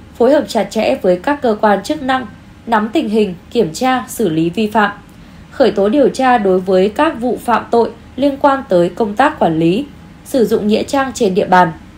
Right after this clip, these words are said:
Phối hợp với Viện Kiểm sát, Tòa án để đưa các vụ án ra xử nghiêm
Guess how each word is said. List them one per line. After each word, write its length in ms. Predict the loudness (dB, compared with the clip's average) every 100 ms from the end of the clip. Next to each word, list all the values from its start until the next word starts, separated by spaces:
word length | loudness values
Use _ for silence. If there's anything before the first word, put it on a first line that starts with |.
| -20 -20 -20 -20 -20 -20 -8
Phối 180 | 2 4
hợp 240 | 4 0
với 200 | 0 0
Viện 240 | 2 0 0
Kiểm 200 | -2 0
sát, 300 | 0 0 0 -6 -20 -4
Tòa 120 | 2
án 280 | 4 2 2
để 220 | 2 2 2
đưa 180 | 2 2
các 240 | 2 0
vụ 180 | 0 0
án 300 | 2 2 0
ra 280 | 2 2 2
xử 280 | -2 -2 -2
nghiêm 260 | 2 2